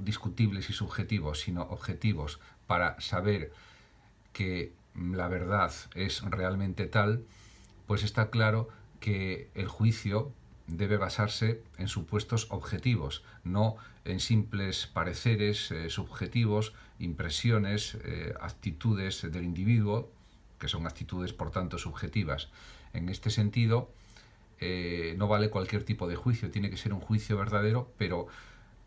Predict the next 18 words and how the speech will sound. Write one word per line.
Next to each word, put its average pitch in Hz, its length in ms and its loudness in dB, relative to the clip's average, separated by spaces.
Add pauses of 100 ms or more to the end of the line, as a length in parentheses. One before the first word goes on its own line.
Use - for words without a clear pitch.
(100)
eh, 87 300 -6
esa, 98 680 2
mm, - 1300 -12
actitud 101 440 0
verdadera 92 600 2
del 85 140 -4
juicio 107 580 0 (320)
viene 101 320 2
determinada, 101 760 0 (400)
o - 100 -4
ese 110 140 2
planteamiento 90 880 -2 (260)
verdadero 90 420 0
del 98 120 0
juicio 101 480 -2
viene 98 360 -2
definido 104 600 0 (420)
por 107 320 2